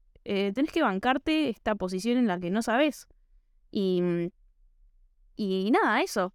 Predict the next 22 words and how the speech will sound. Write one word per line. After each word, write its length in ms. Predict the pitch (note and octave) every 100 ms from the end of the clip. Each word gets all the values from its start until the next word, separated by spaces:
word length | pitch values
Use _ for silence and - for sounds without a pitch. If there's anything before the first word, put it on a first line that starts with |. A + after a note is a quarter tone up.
| _
eh, 160 | - F#3+
ir 160 | B3+ D4
a 40 |
aprender 460 | A3+ G3+ C#4+ C#4 A3+ _
y 260 | - G#3 F#3
entender 580 | F#3+ F#3 F#3 F#3+ G#3 A#3+
que 120 | A#3
eso 160 | A3+ A#3
también 360 | F#3+ C#4 F4+
puede 200 | A#3 G#3+
ser 200 | F#3+ G3+
parte 320 | G3 G#3 G#3 G3
del 300 | F3+ F3 F3+
trabajo 380 | F#3 G3 G3+ F#3
del 100 | F#3
día 140 | F#3
a 20 |
día. 260 | F#3 F#3 F3
Uno 200 | F#3+ G3
no 100 | G3
solamente 400 | G3+ F#3 G3+ G3
trabaja 540 | F#3 F#3 F#3+ G3+ F#3+